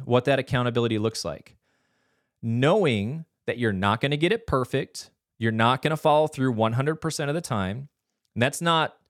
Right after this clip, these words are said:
lowering your own standards for yourself. Just understand, if you're in a funk, it's going to take time to transition out of it. So as you transition out of it, having that accountability and then also celebrating the momentum as you build it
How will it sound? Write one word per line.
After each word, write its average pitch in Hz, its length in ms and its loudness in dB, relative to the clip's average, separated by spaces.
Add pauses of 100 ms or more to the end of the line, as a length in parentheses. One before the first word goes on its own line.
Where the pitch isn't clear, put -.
(160)
lowering 147 520 4
your 139 140 2
own 131 160 0
standards 131 360 -4
for 127 100 -2
yourself. 139 380 0
Just 147 180 -6
understand, 151 460 0
if 113 80 -2
you're 151 140 2
in 160 80 2
a 127 40 2
funk, 139 500 -2 (580)
it's 113 180 -6
going 151 220 4
to 160 60 -6
take 160 200 -4
time 156 240 -2
to 131 80 0
transition 127 640 -2
out 107 160 2
of 87 100 -6
it. - 160 -18 (800)
So 113 400 2
as 135 280 2
you 143 100 0
transition 143 580 -2
out 165 160 2
of 104 100 0
it, 120 260 -2 (200)
having 139 320 2
that 147 120 2
accountability 143 840 -2 (540)
and 123 120 0
then 131 80 4
also 151 280 2
celebrating 123 920 0
the 110 100 0
momentum 131 500 0
as 139 340 -4
you 139 180 0
build 123 360 2
it - 380 -6